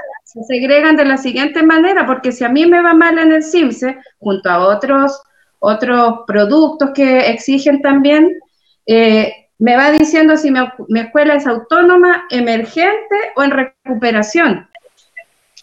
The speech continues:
Si mi escuela, gracias a ese puntaje de simse, o lamentablemente por ese resultado de simse, no s-,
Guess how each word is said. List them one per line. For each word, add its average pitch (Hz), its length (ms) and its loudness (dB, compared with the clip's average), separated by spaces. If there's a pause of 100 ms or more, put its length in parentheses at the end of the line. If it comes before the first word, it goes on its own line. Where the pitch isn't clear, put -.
(580)
Si 240 160 -2
mi 233 80 2
escuela, 339 600 -2 (200)
gracias 294 380 0
a - 20 2
ese 294 120 -2
puntaje 269 460 -2
de 254 120 0
simse, 254 840 -4 (380)
o 180 100 -2
lamentablemente 208 1300 -2
por 190 140 -2
ese 208 300 -2
resultado 196 500 -4
de 208 100 -2
simse, 208 380 -6
no 196 100 -4
s-, - 220 -12